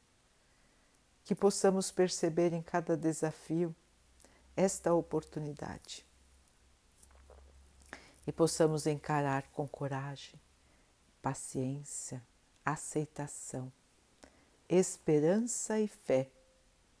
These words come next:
cada um dos nossos desafios. Que o nosso espírito se mantenha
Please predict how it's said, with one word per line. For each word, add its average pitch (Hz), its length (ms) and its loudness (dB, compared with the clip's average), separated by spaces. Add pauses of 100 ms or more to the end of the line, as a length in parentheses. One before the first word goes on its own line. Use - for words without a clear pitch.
(400)
cada 180 380 -2
um 202 180 2
dos 185 220 -4
nossos 156 420 -4
desafios. - 1000 -8 (1500)
Que 156 80 0
o 156 40 4
nosso 160 300 -2
espírito 160 680 2
se - 180 -2
mantenha 151 880 0